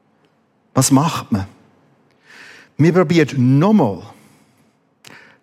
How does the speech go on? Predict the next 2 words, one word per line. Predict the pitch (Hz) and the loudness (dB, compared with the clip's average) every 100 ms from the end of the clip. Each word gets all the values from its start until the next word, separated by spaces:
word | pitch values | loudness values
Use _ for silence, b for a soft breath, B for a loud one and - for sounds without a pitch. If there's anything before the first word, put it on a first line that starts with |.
| B B | B B
nochmal, | 101 110 185 135 90 B B B B B _ _ _ b b b b _ _ - | -2 0 2 0 -2 B B B B B _ _ _ b b b b _ _ -8
alles, | 127 147 151 - | -4 -4 -4 -8